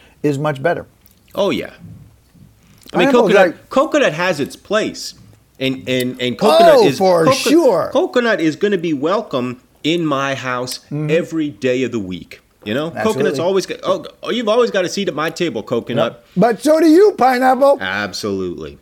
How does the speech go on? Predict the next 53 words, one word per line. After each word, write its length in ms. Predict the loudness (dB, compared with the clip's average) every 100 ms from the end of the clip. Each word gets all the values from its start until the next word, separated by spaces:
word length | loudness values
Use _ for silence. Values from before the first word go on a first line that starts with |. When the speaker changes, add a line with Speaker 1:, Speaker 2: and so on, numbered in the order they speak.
| _ _ -20 -20 _ _ -6
Speaker 1:
I'll 80 | -2
tell 120 | 0
you 80 | 0
what 120 | 0
about 180 | 0 -2
the 80 |
coconut 300 | -2 -2 -4
and 80 | -10
the 40 | -10
pineapple. 440 | -8 -8 -10 -16 _ _ -6
Growing, 260 | -2 -2 -2
I 120 | -6
mentioned 440 | -6 -8 -8 -12 -10
growing 200 | -10 -8
up 140 | -8
in 60 | -8
Africa. 420 | -8 -8 -10 -12 -14 _ _ _ _ _ _ -4
That 100 | -2
was 100 | -2
one 200 | -4 -4
thing 140 | -4 -2
we 120 | -2
got 160 | -2 -4
really 400 | -4 0 0 0
good 220 | 0 -2
at. 120 | -2
We 140 | -4 -4
would, 140 | -4
like, 220 | -4 -6 -10 -8
raid 240 | -2 -2 -2
coconut 400 | -6 -6 -10 -10
farms. 320 | -10 -10 -12 -10
We 80 | -8
would 160 | -8
steal 240 | -8 -8 -6
coconuts, 480 | -6 -8 -10 -12 _ _ -12
and 140 | -8
then 240 | -6 -6 -6
right 220 | -6 -4
there 260 | -4 -4 -6
in 120 | -10
the 80 | -8
hot 280 | -4 -4 -6
African 440 | -8 -6 -6 -8 -8
afternoon 480 | -8 -6 -6 -8 -8
sun, 260 | -10 -10 -14 _ _ _ _ _ _ -16
we'd 220 | -6 -6 -6
split 320 | -8 -6 -4
'em 80 | -4
open 240 | -4 -4
on 140 | -4
a 40 | -4
rock, 360 | -4 -6 -12